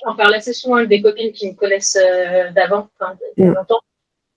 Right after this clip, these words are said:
Speaker 1: Parce que du coup, euh, c'est assez improbable ce que je suis devenue et ce que je fais comme métier aujourd'hui. Euh, <laughs> parce qu'en fait, j'étais très, très timide,
Speaker 2: Mm.
Speaker 1: euh, au point de pas oser aller, euh, acheter du pain, en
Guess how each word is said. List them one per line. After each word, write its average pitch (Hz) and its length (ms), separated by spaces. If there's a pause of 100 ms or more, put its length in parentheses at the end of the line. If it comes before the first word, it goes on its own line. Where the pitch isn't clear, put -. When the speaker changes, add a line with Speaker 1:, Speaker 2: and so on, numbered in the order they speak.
(140)
Speaker 1:
Parce 196 220
que 196 40
du 202 100
coup, 233 160
euh, 196 180
c'est 196 140
assez 202 140
improbable 214 540
ce 202 140
que 202 180
je 202 160
suis - 260
devenue 202 360
et 208 60
ce 202 160
que - 20
je - 80
fais 208 120
comme 202 160
métier 202 260
aujourd'hui. 196 260 (560)
Euh, 233 60
<laughs> 233 380
parce - 260
qu'en 214 180
fait, 240 180
j'étais 202 320
très, 214 220
très 226 160
timide, 220 480 (560)
Speaker 2:
Mm. 185 120
Speaker 1:
euh, - 60 (840)
au 220 120
point 240 240
de 208 120
pas 226 320
oser 220 320
aller, 220 440
euh, 185 520
acheter - 240
du 196 160
pain, 226 220
en 196 160